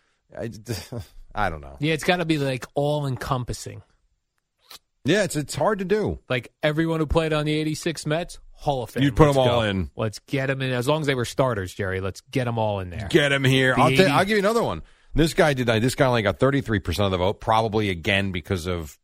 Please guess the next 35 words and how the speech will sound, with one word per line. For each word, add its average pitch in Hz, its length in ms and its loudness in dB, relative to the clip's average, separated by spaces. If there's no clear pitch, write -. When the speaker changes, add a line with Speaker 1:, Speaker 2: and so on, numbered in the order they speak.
Speaker 1:
you 104 80 -6
know, 87 260 -4
drugs 95 340 -4
and 98 80 -4
all 87 100 0
that 92 180 0
stuff, - 200 -4
and 78 100 -2
I 87 40 -2
get 92 240 0
it. 85 120 -8
Manny 139 200 4
Ramirez. 156 540 0
I 151 100 2
wouldn't 180 180 0
even 131 120 -2
think 104 220 -4
twice - 500 -2
I'd 82 100 -6
put 82 140 -6
him 76 140 -4
in. 62 200 -14
Speaker 2:
Yeah. 117 220 -6
Speaker 1:
He 180 160 0
was 147 180 0
so 147 400 0
feared. 95 600 -2
I, 82 100 -8
but, 82 260 -4
you 113 100 -4
know. 85 60 -2
Speaker 2:
Yeah, 143 100 0
Hall 131 180 -2
of - 80 -10
Famer. 92 120 -10